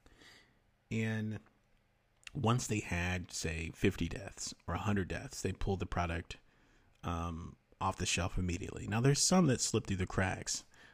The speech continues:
that killed a few thousand, um, and remained, um, on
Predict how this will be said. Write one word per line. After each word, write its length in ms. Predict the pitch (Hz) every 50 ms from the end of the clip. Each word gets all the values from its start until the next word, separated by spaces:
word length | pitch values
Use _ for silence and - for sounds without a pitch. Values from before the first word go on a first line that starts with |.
| - -
that 160 | 80 80 -
killed 260 | - - 101 92 87
a 40 | -
few 200 | - - 82 87
thousand, 760 | - - - 165 160 - - 180 147 - - 87 - 123 131 - - - _ _ - - - - - - - - - - _ -
um, 280 | 101 92 95 95 98 -
and 220 | - 110 101 95 95
remained, 600 | 90 92 95 95 92 92 92 92 92 87 - - - _ _ _ _ _ _ _ _ -
um, 540 | 117 107 98 110 104 95 95 95 98 - - _ _ _ _ -
on 500 | 190 208 120 135 123 - - - 95 -